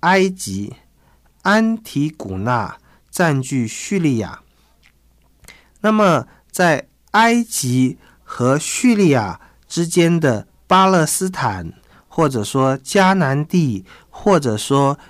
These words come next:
犹大、以色列的故土，就成了这两个国家的战场，也是他们争夺的对象。在主前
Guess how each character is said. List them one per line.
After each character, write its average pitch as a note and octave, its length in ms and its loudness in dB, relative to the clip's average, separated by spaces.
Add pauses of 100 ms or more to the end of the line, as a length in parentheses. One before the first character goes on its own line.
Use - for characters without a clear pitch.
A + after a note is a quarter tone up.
(100)
犹 B2+ 320 2
大、 D3+ 460 2 (240)
以 A2 160 -4
色 E3+ 260 0
列 D#3+ 220 2
的 A#2+ 180 2
故 F#3+ 420 4
土， F2+ 380 -4 (840)
就 C#3+ 300 2
成 C3 400 0
了 C3 360 2 (300)
这 F#3+ 300 2
两 A2 340 -2
个 A#2+ 220 -4
国 A2 260 -4
家 B2 400 -2 (320)
的 G#2+ 300 -4
战 D3+ 340 0
场， F2 340 -10 (380)
也 A#2 220 2
是 C#3 160 -4
他 C#3+ 180 -2
们 C#3 300 0
争 F#3 380 2
夺 A#2 220 0
的 A#2 160 -2
对 C#3 300 0
象。 A2+ 340 -2 (1600)
在 E3 320 2
主 B2+ 380 -2
前 C3+ 480 -2